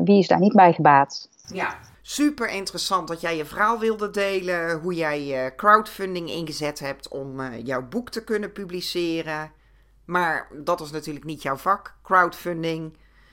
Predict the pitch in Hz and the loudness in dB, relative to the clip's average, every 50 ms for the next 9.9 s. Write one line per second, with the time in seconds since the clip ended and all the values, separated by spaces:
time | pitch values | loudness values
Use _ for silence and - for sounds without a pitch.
0 | _ _ _ _ 165 180 196 190 185 175 165 165 165 165 - 165 170 160 160 151 | _ _ _ _ -2 -2 0 0 0 0 0 -2 -2 -4 -4 -4 -4 -4 -4 -8
1 | - 160 165 165 160 - - 170 160 156 151 147 147 147 156 156 160 175 156 - | -8 -8 -8 -8 -8 -6 -4 -2 -2 -2 -2 -4 -6 -4 -2 -2 -2 -2 -4 -4
2 | - 175 170 170 - - - _ - 160 156 131 123 - - - - _ - - | -2 -2 -2 -2 -6 -14 -10 _ 0 0 0 0 -4 -8 -12 -12 -6 _ 0 0
3 | 151 - - - - 113 - - - - 123 120 - 123 113 - 123 123 123 123 | 0 -2 -4 -8 -8 -10 -10 -10 -10 -10 -10 -10 -10 -14 -14 -10 -10 -8 -8 -10
4 | 120 - - _ _ _ _ _ _ _ _ _ 269 262 240 247 254 277 277 277 | -12 -16 -20 _ _ _ _ _ _ _ _ _ 8 10 10 10 10 10 8 8
5 | 262 - 262 254 262 254 240 233 247 254 247 - 285 277 269 247 247 233 - - | 6 4 0 0 0 0 -2 -2 -2 -2 -2 -2 -2 -4 -2 -4 -4 -6 -2 2
6 | 269 247 247 233 - - 226 220 226 - - 226 214 214 208 - 180 - 214 208 | 4 4 4 4 4 6 6 6 6 4 4 4 4 4 4 0 2 4 4 4
7 | - - 196 185 - - - 185 175 170 175 175 - 185 202 214 - 202 - - | 4 2 -2 -4 0 2 4 6 6 6 4 4 4 8 8 8 8 8 4 2
8 | 202 196 190 180 180 - 202 185 - - - 190 180 175 170 - - - - 180 | 2 2 4 2 4 6 6 4 4 0 0 2 2 2 2 0 -4 -4 -2 -2
9 | - - 240 208 - 208 185 180 180 185 185 - - 247 302 - - - | 0 2 2 4 6 8 8 10 10 8 6 4 0 -4 -4 -4 -8 -18